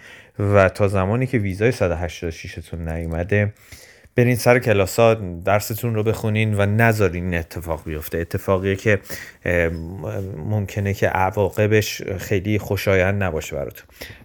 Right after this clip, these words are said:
بنابراین این پیشنهادیه که می‌تونم ه-، بهتون بکنم که حتماً در نظر بگیریم.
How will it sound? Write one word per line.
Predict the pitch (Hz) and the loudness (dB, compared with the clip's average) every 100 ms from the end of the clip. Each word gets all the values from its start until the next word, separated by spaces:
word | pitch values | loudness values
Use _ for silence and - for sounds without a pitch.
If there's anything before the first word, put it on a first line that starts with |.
| - | -2
بنابراین | 104 104 104 120 | 2 4 2 0
این | 123 | -4
پیشنهادیه | 107 - 101 98 104 | -8 -6 -4 -4 -4
که | 107 | -4
می‌تونم | 101 101 92 | -6 -4 -4
ه-، | 92 73 95 | -4 -4 -4
بهتون | 87 90 - 104 | -4 -4 -4 -6
بکنم | 92 92 98 92 | -6 -4 -2 -2
که | 92 95 92 87 - - | -2 0 0 -2 -8 -6
حتماً | 98 95 95 | -4 -2 -2
در | 87 82 | -2 -2
نظر | 78 76 73 | -6 -6 -8
بگیریم. | 73 69 - - | -8 -12 -14 -20